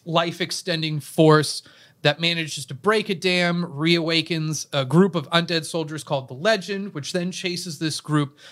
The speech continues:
throughout the narrative and plucks them off until the end, where you hear them, uh, basically become victim of their own mistakes." So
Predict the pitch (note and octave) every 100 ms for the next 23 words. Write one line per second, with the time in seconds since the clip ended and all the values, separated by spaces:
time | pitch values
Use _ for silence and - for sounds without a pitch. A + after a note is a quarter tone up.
0 | - - - G#3+ G#3+ G#3 F#3+ F3 F3+ E3+
1 | E3 - C#3 - E3 E3 - F3 D3+ D3+
2 | - C3+ C3 C#3 C#3 - F#3+ F#3 F#3+ F#3
3 | - _ - _ D3 D3 D3 C#3+ D3 C#3
4 | C#3 D3+ C#3+ - D3+ D3 C#3 C3+ C3+ C3
5 | C3+ C3 - - B2+ C3 C3+ D3+ A3+ G#3+
6 | A3 F3+ F#3 E3 D#3+ E3 D#3 D3+ D3 D3+
7 | C3+ C3 B2+ C3+ B2 B2+ B2+ C3 C3+ C3
8 | C3 B2 A2+ B2+ A#2 - A2 G#2 - -
9 | C3